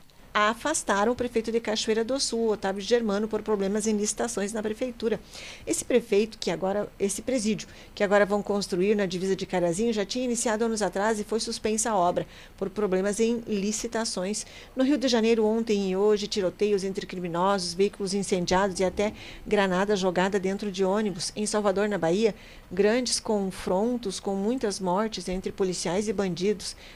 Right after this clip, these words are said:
Na Baixada Santista e São Paulo também. E aqui no estado temos a presença da primeira-dama, a senhora Janja da Silva,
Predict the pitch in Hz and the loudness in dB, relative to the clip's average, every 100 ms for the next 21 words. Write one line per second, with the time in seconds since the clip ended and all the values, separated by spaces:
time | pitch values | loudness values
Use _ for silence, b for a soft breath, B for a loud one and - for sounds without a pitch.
0 | B 196 220 226 214 208 208 185 214 214 | B 0 2 2 2 2 0 -4 -4 -2
1 | 226 220 180 180 208 220 233 185 190 214 | -4 -2 -2 0 0 0 -2 0 0 0
2 | - 214 226 220 220 202 - 190 202 196 | -6 0 0 0 -4 -2 -2 0 0 -2
3 | 196 190 190 - - 208 208 180 185 190 | -4 -4 -4 -6 -6 0 0 0 -2 -4
4 | 185 185 190 185 170 190 196 175 180 175 | -2 -2 0 0 0 0 -2 -4 -4 -2
5 | 175 170 208 208 185 160 - 233 | -2 -2 -2 -2 -2 -2 -2 -4